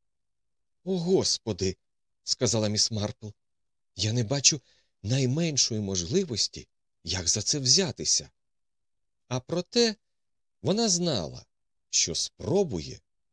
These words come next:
неодмінно. Розділ шостий. Передсвітанкові години. Міс Марпл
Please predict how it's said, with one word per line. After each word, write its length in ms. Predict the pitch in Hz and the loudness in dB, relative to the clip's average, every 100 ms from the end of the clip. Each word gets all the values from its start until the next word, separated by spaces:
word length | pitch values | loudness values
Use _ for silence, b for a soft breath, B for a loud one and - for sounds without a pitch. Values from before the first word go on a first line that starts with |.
| _ | _
неодмінно. 880 | 226 226 139 80 87 71 - - - _ _ _ _ _ _ _ _ - - - - | 0 2 0 -2 -6 -6 -12 -18 -20 _ _ _ _ _ _ _ _ -20 -20 -16 -8
Розділ 760 | 82 151 208 175 - 185 175 - - - | 0 2 2 0 2 4 2 -6 -16 -18
шостий. 800 | - - 85 69 - - 69 64 - - - - - | -12 -2 0 0 -4 -6 -8 -8 -12 -18 -18 -20 -6
Передсвітанкові 1300 | 92 90 85 - 85 80 78 - - 180 160 156 147 - - - | 0 0 0 -2 -4 -2 -6 -4 0 2 2 0 -4 -8 -20 -18
години. 720 | - 85 73 82 71 64 64 60 - - - - - - - - - - - - - - - - - - - - - - - - - - - - | -6 -4 -2 0 0 -2 -10 -14 -16 -18 -18 -18 -18 -18 -18 -20 -20 -18 -18 -16 -18 -18 -18 -18 -18 -18 -18 -18 -18 -18 -18 -20 -18 -18 -18 -6
Міс 280 | 95 107 - | 0 0 0
Марпл 560 | 131 196 190 180 175 | 0 2 0 -2 -2